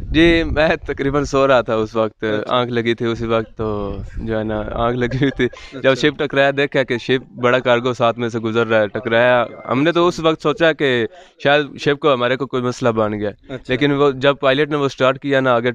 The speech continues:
Speaker 1: चलाया उसको, तो
Speaker 2: हम्म।
Speaker 1: फिर हमें पता चला कि शिप तो सही सलामत है, हम भी सही सलामत हैं।
Speaker 2: अच्छा।
Speaker 1: लेकिन बाद में उन्होंने बताया कि शिप टकराया था, तो ये, ये कैफियत बनी है, हमारा मसला बना है।
Speaker 2: हम्म, हम्म।
Speaker 1: तो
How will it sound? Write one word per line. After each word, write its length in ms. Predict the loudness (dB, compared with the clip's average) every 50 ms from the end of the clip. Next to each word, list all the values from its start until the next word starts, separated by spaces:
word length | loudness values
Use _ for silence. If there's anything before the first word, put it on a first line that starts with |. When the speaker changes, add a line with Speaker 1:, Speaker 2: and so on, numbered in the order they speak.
| -6 _ _ -20 -20 -14 -10
Speaker 1:
चलाया 320 | -4 -2 0 2 4 2
उसको, 280 | 2 0 -2 -8 -16 -18
तो 360 | -18 -18 -20 _ _ -16 -10
Speaker 2:
हम्म। 160 | -8 -4 0
Speaker 1:
फिर 160 | 2 2 4 4
हमें 160 | 2 2 0
पता 200 | 0 0 0 -2
चला 200 | 0 0 0 -2
कि 100 | -2 -2
शिप 220 | -2 -4 -4 -4 -6
तो 60 | -8
सही 180 | -6 -6 -6 -6
सलामत 420 | -4 -2 -2 0 0 0 -2 -2
है, 60 | -2
हम 120 | -2 -2 -4
भी 60 | -4
सही 200 | -4 -4 -4 -4
सलामत 400 | -2 -2 -2 -2 -2 -2 -4 -4
हैं। 80 | -6 -10
Speaker 2:
अच्छा। 360 | -10 _ -12 -14 -14 -14 _ -10
Speaker 1:
लेकिन 220 | -6 -2 -2 0
बाद 200 | 2 2 2 0
में 80 | 0 0
उन्होंने 220 | 0 2 2 2
बताया 300 | 0 0 2 2 2 2
कि 80 | 2 0
शिप 280 | -2 -4 -4 -4 -4 -6
टकराया 280 | -4 -2 0 0 0
था, 140 | 0 -2 -6
तो 140 | -6 -4 -2 -2 -2 -2 -4 -6 -8 -4
ये, 160 | -2 0 0
ये 160 | 2 0 0
कैफियत 460 | -2 -4 -10 -10 -8 -8 -8 -8 -6
बनी 200 | -6 -4 -2 -2
है, 80 | 0 0
हमारा 260 | 0 -2 -2 -2 -4
मसला 320 | -4 -6 -10 -6 -2 -2 -2
बना 200 | -2 -2 -2 -2
है। 100 | -2 -2 -4 _ _ -16
Speaker 2:
हम्म, 160 | -12 -12 -12
हम्म। 260 | -12 -12 -14 -16 -12
Speaker 1:
तो 380 | -8 -6 -6 -4 -6 -6 -8